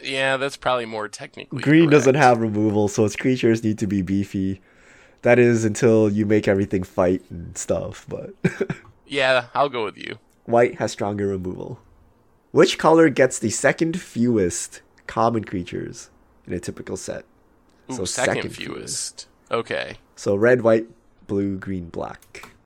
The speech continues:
Speaker 1: Well, I think blue's gotta be one. Uh, so what's, what's second behind blue?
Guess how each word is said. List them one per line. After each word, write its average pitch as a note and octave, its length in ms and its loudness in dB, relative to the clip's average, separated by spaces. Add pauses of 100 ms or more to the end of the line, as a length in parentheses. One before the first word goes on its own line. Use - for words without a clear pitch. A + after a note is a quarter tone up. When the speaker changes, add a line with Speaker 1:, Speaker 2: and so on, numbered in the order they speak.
(320)
Speaker 1:
Well, C#3 180 -4
I C#3 120 4
think A3+ 360 0
blue's C3 460 -2
gotta A2 220 2
be F#2+ 160 -16
one. F#2+ 680 -10 (600)
Uh, A#2+ 260 -2
so B2 180 -4
what's, C3 440 -2
what's C#3+ 260 -4
second A2+ 520 -4
behind G2+ 460 -6
blue? G#2+ 640 -12